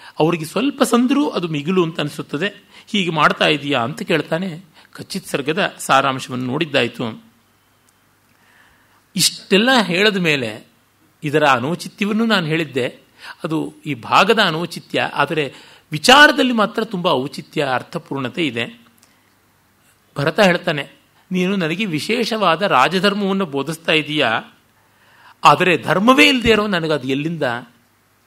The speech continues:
ಕಿಮ್ಮೇ ಧರ್ಮಾದ್ವಿಹೀನಸ್ಯ ರಾಜಧರ್ಮ ಕರಿಷ್ಯತಿ." ಅಂದರೆ ಅವನಿಗೆ ವಿಶೇಷ ಧರ್ಮವಾಗಿದೆ ರಾಜಧರ್ಮ. ಮೊದಲು ಸಾಮಾನ್ಯ ಧರ್ಮ ಬೇಕು,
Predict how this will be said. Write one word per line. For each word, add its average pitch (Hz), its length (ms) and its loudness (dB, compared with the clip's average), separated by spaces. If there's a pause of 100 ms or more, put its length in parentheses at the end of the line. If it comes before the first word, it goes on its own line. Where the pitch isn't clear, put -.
(160)
ಕಿಮ್ಮೇ 226 380 2
ಧರ್ಮಾದ್ವಿಹೀನಸ್ಯ 240 1000 2
ರಾಜಧರ್ಮ 220 480 6
ಕರಿಷ್ಯತಿ." 170 640 -4 (1200)
ಅಂದರೆ 180 580 0 (920)
ಅವನಿಗೆ 175 320 2
ವಿಶೇಷ 262 440 2
ಧರ್ಮವಾಗಿದೆ 220 640 4
ರಾಜಧರ್ಮ. 127 560 -2 (720)
ಮೊದಲು 240 260 6
ಸಾಮಾನ್ಯ 277 560 4
ಧರ್ಮ 208 280 2
ಬೇಕು, 143 500 -6